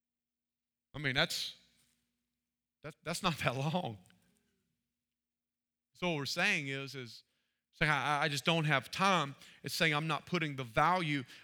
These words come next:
that I really need to put on it." And so here's what I can tell you is the enemy will do anything he can do to keep you out of the Word.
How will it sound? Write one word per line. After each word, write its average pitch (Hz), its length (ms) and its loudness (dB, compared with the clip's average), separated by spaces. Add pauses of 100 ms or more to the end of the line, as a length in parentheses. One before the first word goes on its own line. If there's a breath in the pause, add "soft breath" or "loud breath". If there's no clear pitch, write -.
that 151 140 2
I 143 60 6
really 151 280 2
need 147 360 0
to 147 100 -8
put 190 240 2
on 139 160 2
it." 127 100 -4 (280 loud breath)
And 165 120 2
so 170 160 2
here's 202 240 4
what 208 100 2
I 185 80 4
can 185 140 -2
tell 196 160 2
you 160 80 2
is 139 100 -2
the 160 80 2
enemy 226 260 2
will 185 100 2
do 165 180 0
anything 175 400 -4
he 175 80 2
can 160 140 -6
do 175 240 0 (260)
to - 80 -4
keep 151 220 0
you 151 120 -4
out 151 120 6
of 143 80 0
the 143 60 0
Word. 147 340 0